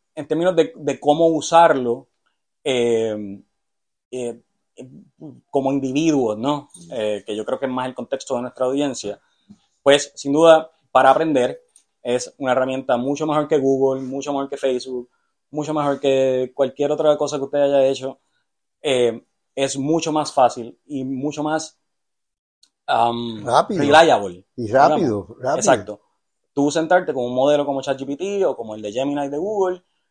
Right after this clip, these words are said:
Speaker 1: y aprender de ese modelo con cualquier duda que tú tengas.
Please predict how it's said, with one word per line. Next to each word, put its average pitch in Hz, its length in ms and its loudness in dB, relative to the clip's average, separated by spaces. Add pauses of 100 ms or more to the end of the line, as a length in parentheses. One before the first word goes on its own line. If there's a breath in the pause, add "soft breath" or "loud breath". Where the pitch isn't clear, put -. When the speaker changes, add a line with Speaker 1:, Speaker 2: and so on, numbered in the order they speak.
(260)
Speaker 1:
y 175 320 -6
aprender 123 680 2
de 120 220 -2
ese 117 120 -6
modelo 156 380 -2
con 120 160 -6
cualquier 113 340 -6
duda 131 220 -2
que 98 80 -10
tú 104 80 -18
tengas. 82 360 -20